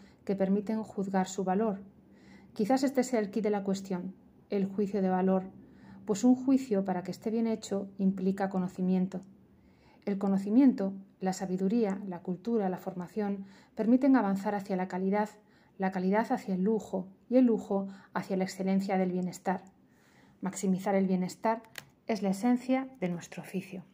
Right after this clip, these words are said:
Así pues, la pieza clave, a través de la historia y del pasar del tiempo,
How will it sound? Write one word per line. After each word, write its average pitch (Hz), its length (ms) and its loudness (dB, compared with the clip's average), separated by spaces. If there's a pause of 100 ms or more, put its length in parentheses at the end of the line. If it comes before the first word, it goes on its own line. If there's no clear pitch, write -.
(1500)
Así 196 220 2
pues, 285 280 6
la 196 140 4
pieza 233 220 0
clave, 233 400 0
a 190 120 -2
través 196 280 0
de 208 80 -2
la 190 80 2
historia 202 520 0
y 185 80 2
del 185 160 -2
pasar 202 340 -4
del 190 200 0
tiempo, 196 440 -2